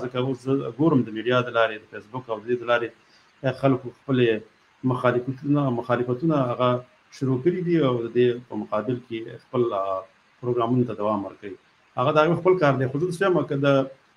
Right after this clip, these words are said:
آه، طالبانو حکومت ړنګېږي، خو ته بیا د یو بل، آه، هیواد په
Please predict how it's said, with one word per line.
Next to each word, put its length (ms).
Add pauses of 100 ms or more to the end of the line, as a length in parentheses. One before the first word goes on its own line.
(180)
آه، 680
طالبانو 420
حکومت 220
ړنګېږي، 380
خو 80
ته 100
بیا 180
د 80
یو 140
بل، 100 (220)
آه، 220 (120)
هیواد 300
په 60